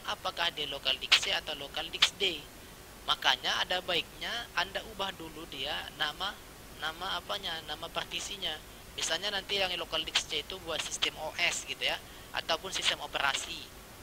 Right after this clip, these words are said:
Maka nanti di sini akan berubah menjadi sistem operasi gitu. Kemudian nanti kalau misalnya yang D-nya, local disk D-nya biasanya kan partisi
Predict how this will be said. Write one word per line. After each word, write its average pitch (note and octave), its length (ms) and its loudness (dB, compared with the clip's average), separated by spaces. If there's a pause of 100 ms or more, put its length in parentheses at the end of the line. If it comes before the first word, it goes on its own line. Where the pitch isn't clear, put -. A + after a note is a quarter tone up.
(100)
Maka D#3+ 240 4
nanti G3 240 2
di G#3+ 80 0
sini A3 160 -2
akan G#3 240 2
berubah F#3 240 -4
menjadi F#3 160 -2
sistem F3+ 240 -2
operasi F3+ 480 4
gitu. D3 240 -8 (320)
Kemudian F3 400 2
nanti F#3 160 0
kalau F3+ 320 4
misalnya E3+ 320 0
yang E3 160 2 (160)
D-nya, C#3 480 8
local D#3 240 0
disk - 240 2
D-nya D#3 160 -4
biasanya E3 200 -2
kan F3+ 160 0
partisi D#3+ 360 -4